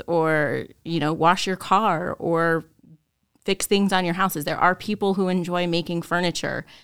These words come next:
just for the sake of doing it. Um, I think that we've gotten to a point that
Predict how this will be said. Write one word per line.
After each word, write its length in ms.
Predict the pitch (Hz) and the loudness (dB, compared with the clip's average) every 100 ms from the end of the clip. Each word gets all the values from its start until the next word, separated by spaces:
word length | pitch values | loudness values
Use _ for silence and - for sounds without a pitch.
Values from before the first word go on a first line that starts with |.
| _ | _
just 240 | - 180 | -2 0
for 100 | - | 2
the 100 | 165 | 0
sake 280 | 165 160 151 | 0 0 0
of 140 | 156 151 | -2 0
doing 300 | 359 226 147 | 2 2 0
it. 260 | 113 - - - - - | -2 -4 -10 -20 -20 -6
Um, 380 | 170 165 151 147 | 2 2 4 0
I 100 | - | 0
think 280 | 185 190 180 | 2 2 4
that 200 | 180 165 | 4 4
we've 460 | 165 180 180 156 - _ _ - - | 2 2 2 -2 -18 _ _ -14 2
gotten 320 | 180 185 185 | 4 4 2
to 160 | - 175 | 0 -2
a 60 | |
point 560 | 165 - 170 160 156 - _ _ _ _ _ - | -2 -2 0 2 0 -4 _ _ _ _ _ -20
that 460 | 160 170 156 139 | -2 2 2 0